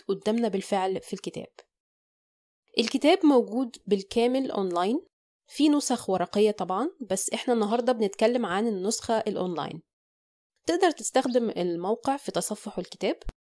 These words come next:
أو تنزل برنامج أكسفورد بوك شيلف وتعمل داونلود للكتاب على البرنامج، تفتح الكتاب برضو بشكل، آه، يعني سهل، مش محتاج إن أنت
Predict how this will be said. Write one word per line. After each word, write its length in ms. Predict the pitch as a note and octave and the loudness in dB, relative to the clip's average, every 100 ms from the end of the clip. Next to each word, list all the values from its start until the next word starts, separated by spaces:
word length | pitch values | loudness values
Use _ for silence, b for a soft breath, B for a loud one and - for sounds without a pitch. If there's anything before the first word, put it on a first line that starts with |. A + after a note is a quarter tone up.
| _ - | _ 4
أو 100 | C4 | 4
تنزل 440 | C4+ A#3 A#3+ A#3+ | 6 4 4 2
برنامج 460 | G#3 F#3+ G3+ G#3+ G3 | 0 0 0 0 0
أكسفورد 420 | G#3 - - G3 | -2 -2 -4 -4
بوك 220 | F#3+ A3 | 0 -2
شيلف 440 | - C4 F#4 - - _ _ _ _ - | 0 0 0 -2 -18 _ _ _ _ -2
وتعمل 460 | G#3+ C#4 C#4+ C4 F#3+ | 0 2 2 2 2
داونلود 600 | G#3+ B3+ A#3+ B3 A#3 - - | 2 2 4 4 2 -8 -12
للكتاب 480 | F3+ G3 F#3+ G#3+ G#3+ | -8 -4 -2 0 0
على 220 | F3 G#3 | 0 2
البرنامج، 520 | F#3+ D#3 E3 F3 C#4 - - - | 0 -2 -4 -2 -2 -4 -12 -4
تفتح 320 | E4 - - | 0 2 0
الكتاب 400 | G#3+ G3+ G#3+ G3+ | -2 -4 -4 -4
برضو 480 | F#3 G3+ A#3 A#3+ - | -6 -4 -2 -2 -4
بشكل، 500 | A3 G3+ A3 A3 G#3+ F#3+ - - | -8 -4 -4 -6 -8 -8 -10 -8
آه، 220 | F3+ E3+ | -6 -4
يعني 460 | - F3+ E3+ F3 F3 | -4 -6 -8 -8 -8
سهل، 360 | - B3 B3+ | -4 -4 -2
مش 200 | A#3+ - | -4 -2
محتاج 380 | C4 - A#3+ A#3 | -4 0 2 2
إن 120 | G#3 | 0
أنت 320 | G#3+ A3 G3+ | -2 -2 -4